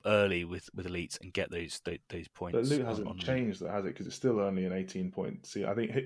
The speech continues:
Speaker 2: who was
Speaker 1: Exactly,
Speaker 2: getting
Speaker 1: yeah.
Speaker 2: twelve on loot? I think really we were getting, what, nine and ten,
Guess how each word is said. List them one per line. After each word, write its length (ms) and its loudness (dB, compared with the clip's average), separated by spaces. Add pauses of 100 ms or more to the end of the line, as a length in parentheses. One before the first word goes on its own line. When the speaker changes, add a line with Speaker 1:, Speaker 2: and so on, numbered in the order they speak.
(120)
Speaker 2:
who 200 8
was 160 8
Speaker 1:
Exactly, 160 6
Speaker 2:
getting 220 4
Speaker 1:
yeah. 40 -2
Speaker 2:
twelve 360 2
on 220 0
loot? 200 0
I 60 -2
think 280 -4
really 300 0
we 120 0
were 80 2
getting, 320 -4
what, 140 -6
nine 300 -2
and 160 -4
ten, 280 -4